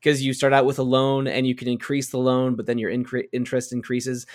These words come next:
and then you try to make enough money to pay off the loan. Like, th-, that, I learned more about loans and interest from Roller Coaster Tycoon than I ever did in a, uh,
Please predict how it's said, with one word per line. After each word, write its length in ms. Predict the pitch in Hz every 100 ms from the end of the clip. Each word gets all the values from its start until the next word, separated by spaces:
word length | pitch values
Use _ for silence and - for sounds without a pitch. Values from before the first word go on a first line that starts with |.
| -
and 100 | 117
then 140 | 135 131
you 340 | 120 123 110
try 160 | - 131
to 60 |
make 220 | 127 123
enough 200 | 127 120
money 160 | 123 120
to 100 | 113
pay 160 | 110 117
off 240 | 110 -
the 40 | 104
loan. 280 | 101 92
Like, 160 | 101 117
th-, 180 | 135 123
that, 220 | 151 160 - - -
I 120 | 156
learned 260 | 175 170
more 300 | 139 147 151
about 340 | 139 135 135 123
loans 300 | 131 135 127
and 100 | 123
interest 480 | 120 - 110 - - _
from 320 | - 135 131
Roller 360 | 120 123 131 127
Coaster 320 | 123 120 -
Tycoon 600 | 107 110 107 110 104 107
than 120 | 117
I 120 | 127 -
ever 280 | 117 127 127
did 340 | 120 117 110
in 180 | 110 113
a, 300 | 110 107 107 -
uh, 180 | 110